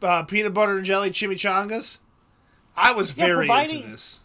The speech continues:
Speaker 2: providing it's just peanut butter and jelly, but it doesn't look like just peanut butter and jelly.
Speaker 1: No, it doesn't.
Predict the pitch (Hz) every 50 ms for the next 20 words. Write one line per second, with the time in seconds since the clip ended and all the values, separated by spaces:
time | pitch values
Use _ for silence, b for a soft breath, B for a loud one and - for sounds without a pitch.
0 | _ _ _ - 262 262 220 269 302 330 330 339 330 302 247 180 170 156 269 311
1 | 311 - - - 294 320 311 277 226 285 285 277 269 262 233 208 180 185 262 285
2 | 285 269 262 240 202 180 233 240 254 254 202 180 156 185 226 247 214 269 269 214
3 | 208 190 208 240 240 - 254 277 269 254 226 202 254 277 269 - - - 277 285
4 | 285 277 233 285 277 277 294 294 294 294 269 240 294 285 294 302 311 302 294 277
5 | 160 160 170 165 151 143 135 131 127 131 143 131 156 135 135 131 120 120 120 113